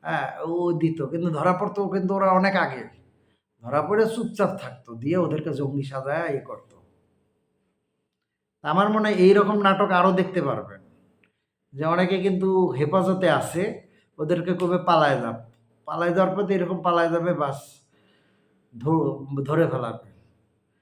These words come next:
আর পাবলিকের হাতে পড়লে হইতে পারে এটা, এটা অস্বাভাবিক কিছু না।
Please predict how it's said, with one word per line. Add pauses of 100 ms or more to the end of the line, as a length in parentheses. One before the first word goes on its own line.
(280)
আর
পাবলিকের
হাতে (100)
পড়লে (1800)
হইতে
পারে
এটা, (520)
এটা
অস্বাভাবিক
কিছু
না।